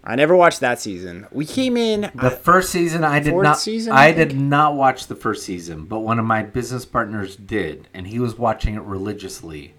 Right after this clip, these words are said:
Speaker 2: and he kept coming in every week and saying, "Somehow this fat gay guy keeps going through every episode,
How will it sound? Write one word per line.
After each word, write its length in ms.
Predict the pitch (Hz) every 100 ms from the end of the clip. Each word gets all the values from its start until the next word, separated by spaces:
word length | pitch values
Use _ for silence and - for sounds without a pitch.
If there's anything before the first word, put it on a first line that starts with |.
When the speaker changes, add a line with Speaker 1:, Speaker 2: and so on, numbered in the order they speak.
| _ _ _ _
Speaker 2:
and 140 | 101
he 80 | 101
kept 400 | - 135 - -
coming 320 | - 127 135
in 220 | 131 120 120
every 260 | 117 127
week 300 | 110 113 110
and 120 | 107
saying, 380 | - 110 104 98
"Somehow 420 | - 160 180 180
this 280 | 170 151 - _ _
fat 600 | _ - 160 160 - 127
gay 200 | 139 147
guy 540 | 135 113 98 90 90 - _ _ _ _ _
keeps 540 | - 165 - - - _ _ _ _ _ _ _ _ -
going 340 | 139 147 147
through 240 | - 147
every 320 | 143 135 135 135
episode, 500 | 139 - 127 117